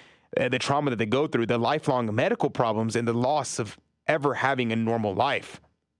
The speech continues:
So I'll leave that behind, um, for now, but we'll have to move forward. I don't want this to be too, too long, even though technically I can just go on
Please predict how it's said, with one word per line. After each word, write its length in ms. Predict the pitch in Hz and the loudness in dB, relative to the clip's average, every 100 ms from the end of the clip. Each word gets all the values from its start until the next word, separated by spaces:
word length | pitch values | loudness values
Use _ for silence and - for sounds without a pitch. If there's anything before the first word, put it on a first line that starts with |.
| _ _ _ _ _ _ _ _ - - - - | _ _ _ _ _ _ _ _ -20 -20 -20 -2
So 220 | - 170 | 0 2
I'll 180 | - 143 | 2 2
leave 140 | 156 | 2
that 120 | 143 | 2
behind, 500 | 123 120 143 135 120 - - | 0 0 2 2 0 -4 -2
um, 500 | 127 123 104 95 107 | 0 2 2 -2 -4
for 140 | - 127 | -2 0
now, 300 | 120 98 90 - - | 2 -2 -6 -14 -4
but 280 | 120 117 - - _ _ - - - - _ - | -2 0 -2 -14 _ _ -20 -20 -20 -20 _ -2
we'll 120 | 135 | 0
have 160 | 139 135 | 0 0
to 60 | |
move 180 | 135 117 | 0 0
forward. 420 | - 135 131 120 - _ | 0 2 2 0 -6 _
I 340 | 123 123 113 110 | 0 2 0 0
don't 160 | 127 | 0
want 200 | 123 117 | 0 0
this 160 | 110 110 | -2 -4
to 120 | - | -4
be 460 | 110 107 98 98 - | -2 0 -2 -4 -6
too, 200 | - 285 | -4 -2
too 200 | 269 135 | 0 0
long, 380 | 120 101 101 113 | 0 0 0 -2
even 260 | - 110 110 | -2 -2 0
though 320 | 110 107 110 | 0 0 -2
technically 600 | - 151 117 117 113 110 - | -2 -2 -2 -2 -2 -2 -4
I 80 | |
can 180 | 104 113 | -4 -4
just 200 | 101 - | -4 -2
go 200 | 117 110 | 0 0
on 280 | 104 107 104 | 0 0 -2